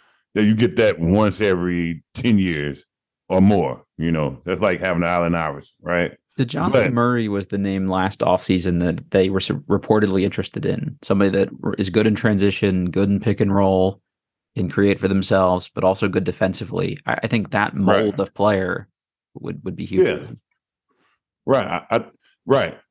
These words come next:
Speaker 1: I, I agree. I think that's a, he's a good one too. Right. He's a, he's a good option.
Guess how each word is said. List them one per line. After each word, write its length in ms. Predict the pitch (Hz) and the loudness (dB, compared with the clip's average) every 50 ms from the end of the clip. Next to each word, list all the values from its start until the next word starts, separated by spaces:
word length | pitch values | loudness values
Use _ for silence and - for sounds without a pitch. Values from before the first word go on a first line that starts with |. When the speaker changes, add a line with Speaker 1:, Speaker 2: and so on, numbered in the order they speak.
| - | -4
Speaker 1:
I, 100 | 98 104 | -2 0
I 200 | 110 - 104 113 | 0 2 2 0
agree. 280 | 123 107 104 117 101 90 | 2 2 4 4 4 4
I 60 | 98 | 4
think 240 | 95 - 120 101 87 | 2 2 0 0 2
that's 200 | 104 98 90 87 | 2 0 0 -2
a, 40 | 87 | -8
he's 340 | 80 - - 95 104 92 85 | -12 -8 -4 -2 -2 0 0
a 40 | 82 | 0
good 200 | 76 80 85 71 | 0 0 0 0
one 180 | 73 76 71 67 | 0 -2 -2 2
too. 340 | 98 95 76 65 - - - _ _ _ _ _ _ | 2 2 2 0 -2 -10 -20 _ _ _ _ _ _
Right. 320 | - - 82 82 85 85 82 | -4 0 0 2 2 2 2
He's 200 | 87 87 80 76 | 2 2 2 0
a, 80 | 80 76 - | -4 -6 -4
he's 200 | - 90 82 73 76 | -2 0 0 0 -2
a 40 | 71 | -2
good 320 | 69 76 78 76 71 69 - _ _ _ | 0 0 0 0 0 -4 -10 _ _ _
option. 540 | - 82 82 76 - - - - - - - | -4 -2 -2 -2 -4 -8 -10 -12 -16 -18 -20